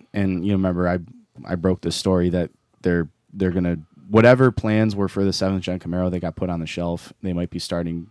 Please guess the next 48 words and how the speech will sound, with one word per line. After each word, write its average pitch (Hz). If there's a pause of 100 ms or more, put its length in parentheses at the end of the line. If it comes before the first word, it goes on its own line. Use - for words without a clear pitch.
from -
a 80
clean 87
slate. 90
I 85
don't 80
know, 90
but 87
what 85
you're 87
looking 87
at 85
is 80
twenty 90
twenty-three. 85 (460)
And 82
after 92
that, 87
it's 82
charted 85
to 82
nothing. 80
But 82
what 82
I 78
do 107
know 87 (440)
is 82 (440)
that 80 (460)
it, 87
all 101
the, 104 (500)
the 92
G 104
M 95 (220)
electric 98
vehicle 101
programs 85 (140)
are 87 (280)
under 92
a 82
lid, 85 (300)
a 78
really 101
tight 92
lid 87
right 69
now. -